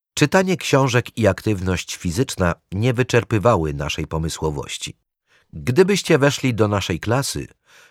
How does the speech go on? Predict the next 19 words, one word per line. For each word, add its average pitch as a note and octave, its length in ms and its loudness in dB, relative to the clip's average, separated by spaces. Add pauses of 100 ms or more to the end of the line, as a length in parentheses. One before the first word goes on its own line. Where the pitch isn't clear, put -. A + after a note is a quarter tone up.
moglibyście C#3 920 2
zobaczyć G#2 600 -2
nas G2 480 -2
przy - 260 -2
odrabianiu F#2+ 560 0
lekcji, - 460 -6 (500)
ale B2 200 4
także G2+ 460 0 (200)
przy G#2 220 -2
specjalnie G2+ 840 0
zaadaptowanych F#2 840 0
grach G2+ 280 0
planszowych, D#2+ 600 -4 (500)
wśród - 320 -2
których - 460 -2
prym B2+ 480 0 (300)
wiodły A2+ 520 2 (100)
szachy, C#3 560 -2 (200)
rewersi, F#2 800 -2